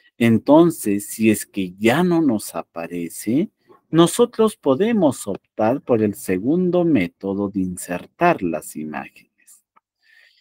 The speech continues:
Y entonces, si yo quisiera insertar imágenes por este otro medio, tendría que interactuar con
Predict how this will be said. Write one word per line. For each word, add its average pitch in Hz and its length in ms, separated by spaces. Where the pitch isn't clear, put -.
Y 110 120
entonces, 107 1000
si - 260
yo 165 200
quisiera 127 560
insertar 98 880
imágenes 90 1120
por 92 220
este 98 420
otro 104 360
medio, 113 540
tendría 98 680
que - 180
interactuar 87 1300
con 160 420